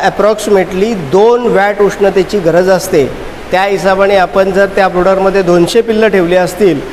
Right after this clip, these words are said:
तर चारशे वॅटचे बल्ब लावणे गरजेचं आहे. आता ही जी ब्रूडर सिस्टीम आहे, ही तुम्ही एकदा लावलीत पेपर टाकून,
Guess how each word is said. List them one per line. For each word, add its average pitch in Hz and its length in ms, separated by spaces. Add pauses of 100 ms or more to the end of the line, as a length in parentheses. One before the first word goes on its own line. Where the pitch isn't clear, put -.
(440)
तर 185 140
चारशे 180 500
वॅटचे 202 400
बल्ब 180 360
लावणे 170 340
गरजेचं 165 600 (960)
आहे. 190 300 (1400)
आता 214 180
ही 254 180
जी 240 120
ब्रूडर 233 320
सिस्टीम 233 460
आहे, 170 200
ही 151 220
तुम्ही 220 280
एकदा 202 220
लावलीत 165 300 (100)
पेपर 165 260
टाकून, 170 340